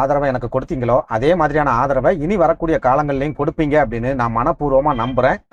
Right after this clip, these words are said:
அந்த முழுமையான நம்பிக்கையோட இனி வரக்கூடிய காலங்கள்ல நம்மளோட சேனல்ல தொடர்ச்சியா வீடியோக்கள் வெளிவரும் அப்படிங்கிறதையும் மகிழ்ச்சியோட தெரிவிச்சுக்கிறேன்.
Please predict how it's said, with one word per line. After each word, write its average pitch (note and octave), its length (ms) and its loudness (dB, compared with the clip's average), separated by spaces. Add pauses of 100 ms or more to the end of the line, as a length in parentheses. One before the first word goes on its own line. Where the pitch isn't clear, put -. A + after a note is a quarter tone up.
அந்த D3+ 120 0 (100)
முழுமையான G#3 480 2
நம்பிக்கையோட D3+ 480 0 (240)
இனி B3+ 200 2
வரக்கூடிய E3 380 2 (100)
காலங்கள்ல A#2+ 460 0 (120)
நம்மளோட A2+ 260 0 (100)
சேனல்ல D3 380 0 (140)
தொடர்ச்சியா G3 360 0 (100)
வீடியோக்கள் F3 440 0
வெளிவரும் C3+ 420 2 (100)
அப்படிங்கிறதையும் A#2+ 720 -2
மகிழ்ச்சியோட A#2+ 420 0 (120)
தெரிவிச்சுக்கிறேன். A2+ 580 -2